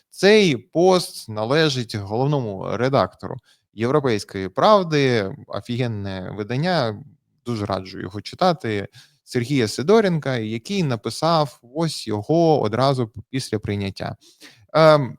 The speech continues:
він тут емоційно говорить, що депутати зробили неправильну штуку, відповідно, у нас і буде тепер проблема по синхронізації з західними країнами, у нас буде проблема в тому, що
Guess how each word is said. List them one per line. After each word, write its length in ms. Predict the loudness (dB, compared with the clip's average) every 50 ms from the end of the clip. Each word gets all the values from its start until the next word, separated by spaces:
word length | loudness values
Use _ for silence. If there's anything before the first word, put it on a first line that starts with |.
| _ _ -2
він 200 | 0 0 0 0
тут 220 | 0 0 0 0
емоційно 640 | -2 -2 -2 0 2 4 4 4 4 4 2 2 2
говорить, 380 | 2 2 2 2 2 0 -2 -6
що 240 | -8 -10 -10 -10 -10
депутати 600 | -12 -12 -12 -8 -6 -6 -6 -8 -10 -14 -16 -16 _ _ _ _ _ _ _ _ _ _
зробили 540 | -2 0 2 2 4 4 4 4 2 0 0
неправильну 680 | -2 -2 -2 0 2 4 4 4 4 4 4 2 2
штуку, 440 | 0 0 0 -2 -2 -2 0 -2 0
відповідно, 680 | 0 0 -2 0 2 2 4 4 2 2 0 -4 -4 -4 -8 _ _ _ _ _ _ _ _ _ _ _ _ _ _ -8 -4
у 60 | 0
нас 300 | 2 2 2 0 -2 -8
і 20 | -12
буде 320 | -6 -6 -6 -4 -4 -6
тепер 380 | -8 -8 -6 -6 -6 -6 -8 -8
проблема 540 | -8 -8 -6 -4 -2 -2 -2 -4 -6 -8
по 260 | -8 -6 -4 -4 -2 -2
синхронізації 960 | -2 -6 -8 -4 -2 -2 0 0 0 2 2 2 2 0 -4 -8 -10 -10
з 360 | -10 -12 -10 -8 -8 -8 -8 -10 -14 -20 -20 _ _ _
західними 840 | _ 0 0 0 0 -2 -8 -8 -8 -8 -8 -8 -8 -6 -6 -6 -8 -8
країнами, 680 | -8 -4 -4 -2 -2 0 0 0 0 0 0 0 -2 -2
у 140 | -4 -6 -6
нас 240 | -6 -6 -8 -8 -12
буде 240 | -16 -20 -20 -20
проблема 580 | -16 _ -14 -10 -6 -4 -4 -4 -4 -6 -10 -12 _ -20 -20 _ _ _ _ _
в 40 | _
тому, 320 | 0 0 0 0 -2 -6 -8
що 200 | -6 -6 -4